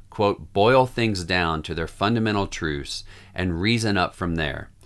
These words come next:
as opposed to reasoning by analogy. Through most of our life, we get through life by reasoning by analogy, which essentially means copying what other people do with slight variations,"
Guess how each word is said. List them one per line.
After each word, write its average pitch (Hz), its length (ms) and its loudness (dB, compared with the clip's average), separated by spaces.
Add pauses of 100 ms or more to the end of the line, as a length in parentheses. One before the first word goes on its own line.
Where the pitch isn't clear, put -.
(220)
as 92 160 -2
opposed 104 480 0
to 92 80 -2
reasoning 82 540 -4
by 78 160 0
analogy. 76 720 -4 (600)
Through 101 260 0
most 104 440 2
of 117 160 -2
our 110 140 4
life, 90 400 0
we 90 180 -4
get 113 300 0
through 107 260 -2
life 76 400 -2
by 78 220 0
reasoning 90 560 -4
by 82 180 0
analogy, 78 720 -2 (340)
which 98 300 -2
essentially 117 580 0
means 85 380 -2
copying 98 540 -2
what 78 200 -4
other 107 400 0 (140)
people 92 500 -4 (260)
do 78 440 -2 (180)
with 80 140 -4
slight - 400 -2
variations," 80 840 -4